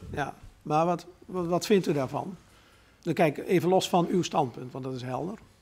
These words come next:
Maar dat toch een grote meerderheid van de Kamer zegt, u moet met,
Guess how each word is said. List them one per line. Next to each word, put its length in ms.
Maar 180
dat 200
toch 240
een 60
grote 280
meerderheid 420
van 100
de 60
Kamer 380
zegt, 380
u 60
moet 240
met, 280